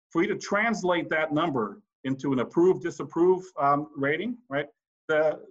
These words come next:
the information or the quick shortcut is you get the regular, the regular, and you divide it in half. So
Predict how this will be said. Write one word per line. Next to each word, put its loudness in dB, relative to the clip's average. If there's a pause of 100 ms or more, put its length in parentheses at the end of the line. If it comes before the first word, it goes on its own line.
(140)
the -8
information -2
or 2
the -2
quick -4
shortcut -2
is -4 (320)
you -4
get -4
the 0
regular, 2
the 0
regular, 0
and 0
you 2
divide 0
it -2
in -6
half. -6 (300)
So -2